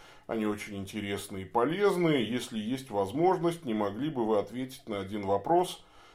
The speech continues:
который мы дискутируем в последнее время с друзьями? Может ли христианин жить праведно? То есть мы понимаем, что праведность от Бога, но что это означает? То, что Он покрывает наши грехи, или же то, что мы можем натурально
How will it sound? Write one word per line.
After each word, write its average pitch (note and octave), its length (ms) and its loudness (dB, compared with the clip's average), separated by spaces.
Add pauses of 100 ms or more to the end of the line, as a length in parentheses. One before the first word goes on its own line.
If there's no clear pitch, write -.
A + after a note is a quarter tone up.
(160)
который D3+ 500 4
мы C3+ 460 2
дискутируем A#2+ 920 0
в - 20 -14
последнее A2+ 560 -2
время G#2+ 280 -2
с G2 60 -8
друзьями? G2 640 -4
Может D3 340 0
ли A2+ 100 -4
христианин A2+ 680 -2
жить A2 300 -8
праведно? E2 540 -4 (580)
То B2 60 0
есть A2+ 140 -2
мы D3 120 2
понимаем, D3 480 4
что - 180 -4
праведность G#2 640 2
от A#2+ 160 0
Бога, F3 340 4
но A2+ 140 2
что D3+ 200 -2
это C#3+ 220 2
означает? A#2+ 680 -2
То, A2+ 100 -4
что - 180 -4
Он B2 120 0
покрывает A#2+ 600 2
наши A2+ 280 -2
грехи, A#2+ 500 -8
или A2+ 200 0
же G2+ 140 -4
то, C#3 200 -2
что A#2 180 -8
мы G#2+ 140 -4
можем G#2+ 360 -2
натурально C3 640 0